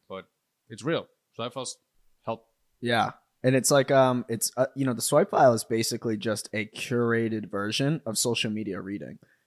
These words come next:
Speaker 2: It's like, instead of scrolling a For You page and reading ninety percent shit, you kind of get a hundred percent of heavy hitters, viral tweets, et cetera.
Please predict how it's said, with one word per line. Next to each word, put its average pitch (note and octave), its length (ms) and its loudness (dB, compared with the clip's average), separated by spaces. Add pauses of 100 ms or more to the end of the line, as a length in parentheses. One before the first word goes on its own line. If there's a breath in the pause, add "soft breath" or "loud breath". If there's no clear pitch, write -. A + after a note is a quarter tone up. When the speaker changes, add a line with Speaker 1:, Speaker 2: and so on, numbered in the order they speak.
Speaker 2:
It's A2+ 160 -2
like, B2 120 6
instead B2+ 300 2
of A#2+ 60 0
scrolling A2+ 420 0
a G#2+ 60 -6
For - 100 -10
You A2+ 160 0
page G#2 320 -4
and G2 160 -8 (180)
reading G#2+ 360 -6
ninety G#2+ 240 -6
percent G2+ 500 -8
shit, G#2+ 340 0 (440 soft breath)
you A2+ 180 0
kind A2+ 260 0
of G#2+ 120 -8
get G#2+ 280 -2
a G2+ 100 -4
hundred A#2 360 -6
percent G2+ 380 -8 (100)
of F2+ 220 -12 (400)
heavy G2 260 -2
hitters, G2+ 460 -8
viral F#2+ 440 -6
tweets, G2 640 -12 (260)
et G#2 120 -6
cetera. A2+ 480 0